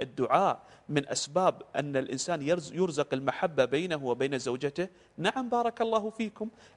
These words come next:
النبي صلى الله عليه وسلم لما قدم المدينة النبوية ماذا قال؟ "اللهم حبب إلينا المدينة كحبنا لمكة أو أشد". فإذا دعا الإنسان ربه أن يجعل المحبة والمودة والألفة بينه وبين زوجته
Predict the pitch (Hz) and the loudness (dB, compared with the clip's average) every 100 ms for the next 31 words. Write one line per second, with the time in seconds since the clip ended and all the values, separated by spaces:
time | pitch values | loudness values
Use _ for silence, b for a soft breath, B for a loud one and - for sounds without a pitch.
0 | - 156 233 220 - 180 170 175 202 143 | -2 2 0 0 -2 -2 0 2 0 0
1 | 123 131 - 147 127 147 160 135 - 185 | -2 -2 -4 -4 -2 -4 -2 -2 0 -2
2 | 165 147 127 123 156 196 160 139 123 117 | -2 -4 -2 -4 -4 -6 -4 0 2 2
3 | 117 110 165 170 127 - 120 110 113 B | 0 0 0 0 0 2 2 2 0 B
4 | B B - 143 139 131 156 147 135 - | B B 0 2 2 2 -2 -2 -2 -2
5 | 240 220 160 160 151 151 143 131 123 117 | -10 -2 0 0 0 0 -2 -4 -2 -2
6 | 123 113 98 - b b - 139 190 160 | -2 -4 -8 -14 b b 4 4 2 -4
7 | 135 135 127 117 117 139 175 - 190 - | -2 -2 -2 -4 -4 -4 -6 -6 2 4
8 | - - - - - B - 170 151 220 | 4 0 -2 -4 -6 B 2 4 6 4
9 | 233 226 226 214 185 - 190 170 180 170 | 4 4 2 0 -4 -4 -4 0 0 2
10 | 160 156 - 160 170 160 143 139 135 - | 2 2 -2 -2 -2 0 0 0 -2 0
11 | 170 143 135 127 131 127 143 123 117 - | -2 0 0 0 2 2 2 2 2 2
12 | B B 147 143 160 185 - 131 135 170 | B B 4 4 4 0 0 0 0 0
13 | 147 135 131 123 143 127 123 135 127 120 | -2 -4 -2 0 0 0 -2 0 2 2
14 | 123 | 2